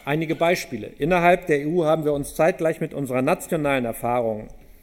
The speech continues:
dem Review zwanzig vierzehn und der Schaffung der Abteilung S im Auswärtigen Amt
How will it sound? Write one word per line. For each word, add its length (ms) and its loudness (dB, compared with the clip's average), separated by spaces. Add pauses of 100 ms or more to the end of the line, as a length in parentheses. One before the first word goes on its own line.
(320)
dem 240 0
Review 440 2
zwanzig 520 -4
vierzehn 520 -2 (320)
und 160 -8
der 80 -2
Schaffung 520 -6
der 160 -4
Abteilung 640 -2 (420)
S 460 0 (1200)
im 100 -6
Auswärtigen 640 -4
Amt 260 -8